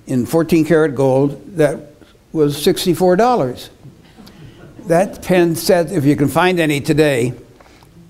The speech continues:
uh, just add a couple zeros. That's really what it would, would go for. So no one the, in those days would pay six, sixty-four dollars for a pen. No one. But,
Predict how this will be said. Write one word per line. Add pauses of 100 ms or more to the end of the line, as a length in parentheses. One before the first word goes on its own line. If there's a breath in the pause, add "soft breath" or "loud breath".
(280)
uh,
just
add
a
couple
zeros.
That's
really
what
it
would,
would
go
for. (1000 loud breath)
So (480)
no
one
the,
in
those
days
would (240)
pay
six,
sixty-four
dollars
for
a
pen. (960 loud breath)
No
one. (1000 soft breath)
But,